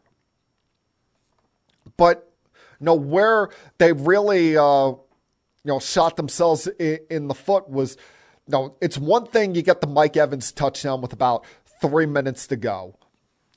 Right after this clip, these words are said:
but the Bucs had to use up all their timeouts just to get the football back there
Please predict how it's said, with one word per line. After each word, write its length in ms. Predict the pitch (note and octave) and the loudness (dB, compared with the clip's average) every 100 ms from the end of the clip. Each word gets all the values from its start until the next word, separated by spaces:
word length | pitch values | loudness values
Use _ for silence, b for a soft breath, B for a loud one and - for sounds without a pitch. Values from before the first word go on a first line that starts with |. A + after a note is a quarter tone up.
| _ - | _ -8
but 160 | E3+ | -6
the 60 | - | 2
Bucs 480 | F#3 F#3+ - - - _ _ _ _ | 6 4 2 -14 -16 _ _ _ _
had 260 | - F3 - | -4 -4 -2
to 100 | E3 | -6
use 320 | C#3+ D#3 C#3 | -4 -4 -4
up 180 | C3+ - - | -4 -6 -2
all 220 | F3 A3+ | 2 4
their 140 | A3+ F#3 | 2 0
timeouts 600 | - F3 D#3+ D3+ - - | -2 -2 -2 -2 -4 -6
just 200 | E3+ - | -8 -6
to 60 | |
get 140 | D#3+ - | -6 -6
the 60 | |
football 440 | - D3+ - C#3+ B2 | -4 -4 0 -2 0
back 400 | C#3 B2+ A#2+ - | -2 -2 -4 -4
there 240 | C3+ | -4